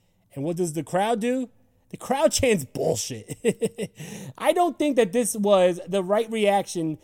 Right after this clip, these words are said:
that the T N A crowd wanted. They wanted the T N A crowd to boo L A X, and they wanted them to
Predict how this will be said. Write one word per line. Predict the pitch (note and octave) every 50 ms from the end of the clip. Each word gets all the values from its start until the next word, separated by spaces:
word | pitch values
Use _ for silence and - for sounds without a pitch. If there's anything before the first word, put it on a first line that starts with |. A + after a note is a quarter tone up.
| _ _ -
that | - F3+ E3+ E3
the | F3 D#3+ C#3 _ _ _ _ _ _ _ _ _ _ -
T | - B3 B3+
N | B3 A#3+
A | A3+
crowd | A3 - - G#3+ G#3 G3 E3+ C#3
wanted. | B2 D3+ D#3+ D3 B2 A2 G#2 G#2+ _ _ _ _ _ _ _ -
They | A3+ D4 E4+
wanted | F4 E4+ E4 D4+ C#4 C4 B3 A3 F3+ - -
the | D3+ F3+ G3 -
T | - A#3 B3+
N | C4 B3+
A | B3
crowd | A3 - - G#3 G3 G3 F3+ F3 E3+ D#3+ - _
to | - - A3+ G#3+
boo | E3+ C#3+ B2 C3 G#3 B3 A#3+ A3 F#3+ E3+ D#3+ D#3 - _ _ _ _ _ _ _ _ _ _ _
L | - G#3+ A3 A3
A | G3 F#3+
X, | F3+ F3 E3+ E3 - -
and | - G3+ G#3
they | G#3+ G#3
wanted | G3 F#3+ A#3 B3 B3 B3 A#3+
them | B3 A3+ A3 G#3+ G#3 F#3+ E3+ - - -
to | - A3 G#3+ G#3 G3+ F#3+ F3 E3 D#3+ D3